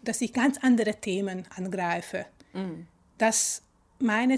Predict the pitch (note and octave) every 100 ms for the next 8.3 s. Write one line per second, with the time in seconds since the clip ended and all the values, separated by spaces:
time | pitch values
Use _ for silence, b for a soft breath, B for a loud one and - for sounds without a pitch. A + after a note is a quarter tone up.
0 | C4 A#3 A#3 C4+ C#4 D4 C#4+ B3+ - C4
1 | - A3 - A#3 B3+ A#3 B3 A3 A3+ A3+
2 | - F3+ A3+ C#4 A#3+ G3+ F3+ E3+ - -
3 | B B B - B3+ C4+ C#4 B3+ A#3+ -
4 | - C#4 C#4+ D4+ D4 B3+ B3 A#3+ A#3 -
5 | _ A#3+ G#3+ C#4+ D4 C4 B3 A#3+ A#3 -
6 | A#3 - A#3 A#3 C4 C#4 B3 A3+ A3 G#3
7 | A#3+ B3+ A#3+ A#3 A#3 A3 G#3+ G3+ A3 B3+
8 | B3 -